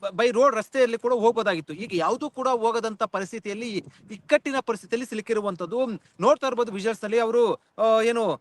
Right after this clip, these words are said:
ವಿಮಾನದಲ್ಲೇ ಕುಳಿತಿದ್ದಾರೆ, ಚಡಪಡಿಸ್ತಾ ಇದ್ದಾರೆ, ಈ ಕಡೆ ಸದನಕ್ಕೆ ಬರ್ಬೇಕು, ಬಹಳ ಪ್ರಮುಖವಾಗಿ, ಅದಕ್ಕಿಂತ ಮು-, ಪ್ರಮುಖವಾಗಿ ಶಾಮನೂರು ಶಿವಶಂಕರಪ್ಪ ಅವರ ಅಂತ್ಯಕ್ರಿಯೆ ಪಾಲ್ಗೊಳ್ಬೇಕು, ಯಾವ್ದು ಕೂಡ ಆಗ್ತಾ ಇಲ್ಲ. ಸದನಕ್ಕೂ ಬರಕ್ ಆಗ್ತಾ ಇಲ್ಲ, ಈ ಕಡೆ ಶಾಮನೂರು ಶಿವಶಂಕರಪ್ಪ ಅವರ ಅಂತ್ಯಕ್ರಿಯೆಗೂ ಪಾಲ್ಗೊಳಕ್ ಆಗ್ತಾ ಇಲ್ಲ,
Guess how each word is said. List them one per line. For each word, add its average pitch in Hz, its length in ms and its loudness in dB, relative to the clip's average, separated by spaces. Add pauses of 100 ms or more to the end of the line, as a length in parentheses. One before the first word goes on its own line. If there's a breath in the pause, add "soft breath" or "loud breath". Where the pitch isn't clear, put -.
(140)
ವಿಮಾನದಲ್ಲೇ 226 380 -2
ಕುಳಿತಿದ್ದಾರೆ, 220 500 -4
ಚಡಪಡಿಸ್ತಾ 214 560 -2
ಇದ್ದಾರೆ, 214 320 2
ಈ 208 40 -2
ಕಡೆ 202 140 -6
ಸದನಕ್ಕೆ 214 380 -4
ಬರ್ಬೇಕು, 202 480 -6
ಬಹಳ 170 240 0
ಪ್ರಮುಖವಾಗಿ, 208 480 -6
ಅದಕ್ಕಿಂತ 202 300 -6
ಮು-, 185 400 -6 (160 soft breath)
ಪ್ರಮುಖವಾಗಿ 214 680 -2 (180)
ಶಾಮನೂರು 233 260 -2
ಶಿವಶಂಕರಪ್ಪ 214 460 -6
ಅವರ 208 140 -2
ಅಂತ್ಯಕ್ರಿಯೆ 226 400 0
ಪಾಲ್ಗೊಳ್ಬೇಕು, 208 600 -6
ಯಾವ್ದು 240 320 0
ಕೂಡ 269 160 -2
ಆಗ್ತಾ 220 280 2
ಇಲ್ಲ. 165 300 -2
ಸದನಕ್ಕೂ 220 420 -6
ಬರಕ್ 220 260 -4
ಆಗ್ತಾ 226 240 -6
ಇಲ್ಲ, 226 160 -6 (500 soft breath)
ಈ 190 60 -8
ಕಡೆ 202 200 -4
ಶಾಮನೂರು 208 240 -6
ಶಿವಶಂಕರಪ್ಪ 220 500 -8
ಅವರ 220 180 0
ಅಂತ್ಯಕ್ರಿಯೆಗೂ 214 600 2
ಪಾಲ್ಗೊಳಕ್ 208 380 -2
ಆಗ್ತಾ 208 220 -4
ಇಲ್ಲ, 220 120 -4